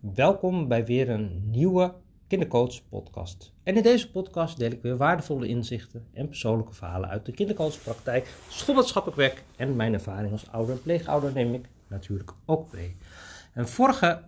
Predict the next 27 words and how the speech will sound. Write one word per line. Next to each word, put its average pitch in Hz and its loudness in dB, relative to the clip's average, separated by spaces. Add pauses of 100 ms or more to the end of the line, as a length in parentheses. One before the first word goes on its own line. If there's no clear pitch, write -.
podcast 214 0
zijn 139 -4
we 135 -4
aan 107 0
de - -10
slag 147 -2
gegaan 120 -2
met 104 -6 (180)
klemmen. 135 2 (720)
Ja, 107 -8 (320)
klemmen, 165 4
dat 113 -8 (100)
zijn 120 -4
situaties 156 2
met 113 -6
voor- 185 0
en 147 0
nadelen 120 2
van 101 -6
kinderen 104 0 (380)
waar 101 -2
ze 98 -4
soms 107 -10
helemaal 90 -6
vast - -6
in 110 -8 (140)
kunnen 90 -4